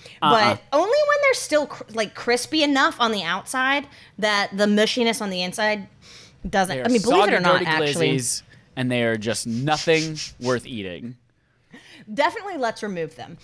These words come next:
Speaker 2: But
Speaker 1: Already did.
Speaker 2: you know, Lowe's grocery store. Do you have Lowe's grocery store
Speaker 1: Uh, Lowe's
Speaker 2: in your part of
Speaker 1: Foods?
Speaker 2: North Carolina? Yeah.
Speaker 1: Mm-hmm, mm-hmm.
Speaker 2: So
Speaker 1: I have been to
Speaker 2: they
Speaker 1: one. Eh, they got taken over by Publix here in Mint Hill.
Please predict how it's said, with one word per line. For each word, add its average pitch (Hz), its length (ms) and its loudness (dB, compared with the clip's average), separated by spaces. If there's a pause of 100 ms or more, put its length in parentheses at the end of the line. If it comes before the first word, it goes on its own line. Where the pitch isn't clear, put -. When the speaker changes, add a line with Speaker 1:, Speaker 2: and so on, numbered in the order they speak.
(300)
Speaker 2:
But 185 240 -2
Speaker 1:
Already 117 160 2
did. 104 200 -2
Speaker 2:
you 269 60 0
know, 359 340 2
Lowe's 214 440 4
grocery 190 360 -4
store. 247 640 2
Do 190 100 -8
you 285 80 -2
have 294 120 -2
Lowe's 277 180 2
grocery 247 300 0
store 247 400 2
Speaker 1:
Uh, 139 40 -2
Lowe's 143 260 4
Speaker 2:
in - 0 -
your 226 80 -2
part 233 200 2
of 226 60 -8
Speaker 1:
Foods? - 60 -4
Speaker 2:
North 226 160 -4
Carolina? 233 420 -6 (300)
Yeah. 185 280 0 (640)
Speaker 1:
Mm-hmm, 165 380 -2
mm-hmm. 135 160 -2 (680)
Speaker 2:
So - 200 -4
Speaker 1:
I 175 140 4
have 170 180 -2
been - 240 4
to - 80 0
Speaker 2:
they 151 40 -2
Speaker 1:
one. 131 260 0
Eh, 160 220 -2
they 165 120 2
got 180 140 2
taken 156 200 -2
over 131 100 0
by 120 120 4
Publix 101 540 0
here 95 420 2
in 98 180 0
Mint 92 180 -4
Hill. 95 300 -4